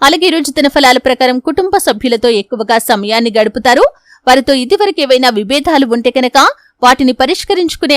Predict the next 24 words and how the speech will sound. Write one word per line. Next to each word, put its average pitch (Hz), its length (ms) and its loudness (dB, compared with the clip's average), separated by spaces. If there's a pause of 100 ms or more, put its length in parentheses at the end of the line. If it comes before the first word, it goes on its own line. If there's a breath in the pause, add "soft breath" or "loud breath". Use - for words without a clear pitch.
అవకాశం 220 520 -4
కూడా 214 220 -2
మీకు 214 180 -4 (100)
ఉంటుంది. 269 320 0 (420)
అయితే 269 240 0
ఈ - 100 -2
విభేదాలను 339 540 2 (100)
పక్కన 254 220 0 (100)
పెట్టేసి 254 360 0 (100)
బంధాలను 254 520 0
కాపాడుకునే 208 640 -2
ప్రయత్నం 226 460 -2
చేయండి. 254 320 0 (400)
అలాగే 294 240 0 (220)
సంతానం 359 440 0
కోసం 302 300 -2
ఎదురు 285 280 -2
చూస్తున్న 277 360 -2
వారు 277 180 2 (420)
దానికి 370 360 2
సంబంధించి 277 540 0 (240)
ఒక 247 100 -2 (320)
నిర్ణయాన్ని 320 480 0
అయితే 208 160 -4